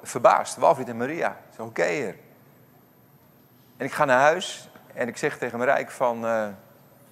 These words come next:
"Ja, lieverd, ik heb het idee dat God gesproken heeft." "Oh ja, ja. Nou, wat?" Dus ik vertelde haar in eerste instantie alleen maar van dat, dat God me liet zien dat, dat ik het volgenschap moest overdragen. En ik zeg, "Joh, maar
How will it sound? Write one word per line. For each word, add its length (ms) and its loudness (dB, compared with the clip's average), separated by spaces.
"Ja, 120 2
lieverd, 200 -2
ik 60 -6
heb 100 -2
het 80 -2
idee 240 0
dat 120 -10
God 180 -2
gesproken 440 0
heeft." 140 0
"Oh 160 0
ja, 340 4
ja. 300 2
Nou, 200 -8
wat?" 340 4
Dus 140 -14
ik 80 -14
vertelde 380 2
haar 180 4
in 100 -4
eerste 80 -8
instantie 320 -6
alleen 240 2
maar 120 2
van 320 -2
dat, 200 -12
dat 140 -6
God 220 0
me 80 -4
liet 160 -6
zien 240 -4
dat, 200 -4
dat 100 -4
ik 60 -6
het 100 -14
volgenschap 520 -2
moest 220 -6
overdragen. 680 -2
En 320 -6
ik 100 -6
zeg, 140 -10
"Joh, 160 -4
maar 120 4